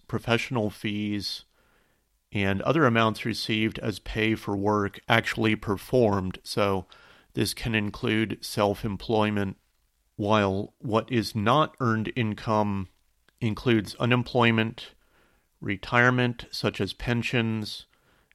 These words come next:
alimony, child support, interest, dividends, Social Security benefits, including disability or veterans benefits.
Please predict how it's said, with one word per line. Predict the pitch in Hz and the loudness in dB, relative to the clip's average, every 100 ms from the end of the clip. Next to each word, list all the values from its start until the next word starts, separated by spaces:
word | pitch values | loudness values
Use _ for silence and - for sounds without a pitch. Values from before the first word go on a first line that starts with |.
| _ - | _ 2
alimony, | 117 117 117 113 113 110 107 - | 4 6 6 6 4 2 -2 -6
child | - 113 113 | -2 2 2
support, | - 113 - 110 107 101 - - _ _ _ - | -2 -8 -2 0 2 0 -8 -16 _ _ _ -4
interest, | 110 104 - 117 98 - - | -4 -2 -2 -2 -2 -10 -4
dividends, | 120 107 107 107 107 104 98 - - _ _ _ _ _ _ - | 0 2 4 4 2 -2 -6 -12 -16 _ _ _ _ _ _ -12
Social | - 123 - 117 | -2 -2 0 -4
Security | - 101 - 165 151 | -4 -6 0 2 4
benefits, | 117 123 113 - 117 110 - - 131 | 4 2 2 -2 -2 -2 -4 -6 -4
including | 110 127 117 110 | -2 2 4 4
disability | 107 104 113 110 104 104 104 101 104 _ _ _ _ - | 0 -2 0 2 4 2 0 -2 -8 _ _ _ _ -8
or | 104 101 | -2 0
veterans | 98 123 110 98 92 | 4 6 6 2 0
benefits. | 110 95 - - - - - | -2 -4 -4 -6 -8 -10 -14